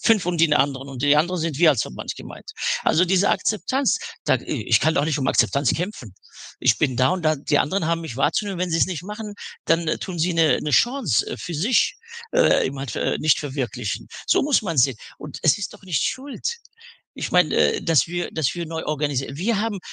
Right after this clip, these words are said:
äh, Marokkaner oder Maghrebiner haben einen ganz anderen Zu-, Bezug. Also wir haben kein Zimmermann-Abkommen, wir haben das alles nicht gehabt. Und der K R M kann nicht von uns verlangen, dass wir da Mitglied werden, auch wenn wir es nicht wollen. Zum Beispiel,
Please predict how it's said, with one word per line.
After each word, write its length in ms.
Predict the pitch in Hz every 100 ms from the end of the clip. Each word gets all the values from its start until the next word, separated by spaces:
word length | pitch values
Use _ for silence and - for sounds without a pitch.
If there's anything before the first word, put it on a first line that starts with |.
| - -
äh, 260 | - - 165
Marokkaner 560 | 160 175 - 180 233
oder 100 | 175
Maghrebiner 580 | 170 156 131 165 254 220
haben 120 | 185
einen 80 | 170
ganz 320 | 226 247 -
anderen 320 | 214 226 202
Zu-, 180 | - -
Bezug. 480 | 175 - - 330 349 - - - - - - _ _ -
Also 500 | 175 165 185 180 -
wir 120 | 180
haben 140 | 190 294
kein 180 | 254 214
Zimmermann-Abkommen, 1160 | - 196 180 160 143 139 - - 143 135 143 139
wir 140 | 180
haben 200 | 220 311
das 180 | 226 160
alles 260 | 156 156
nicht 240 | 175 156 -
gehabt. 320 | 131 143 - - -
Und 220 | - 160
der 100 | 185
K 320 | - 190 175
R 60 | 160
M 260 | 214 320 269
kann 160 | 180
nicht 280 | 175 240 277
von 220 | - 196
uns 220 | 233 277 -
verlangen, 460 | 170 156 190 277 - - -
dass 220 | - 254
wir 100 | 262
da 140 | 202 180
Mitglied 380 | 247 - 233 175
werden, 180 | 185
auch 120 | 202 180
wenn 140 | 196
wir 60 | 202
es 100 | -
nicht 220 | 190 -
wollen. 300 | 170 226 127 _ _ _ _ -
Zum 140 | 180
Beispiel, 200 | 147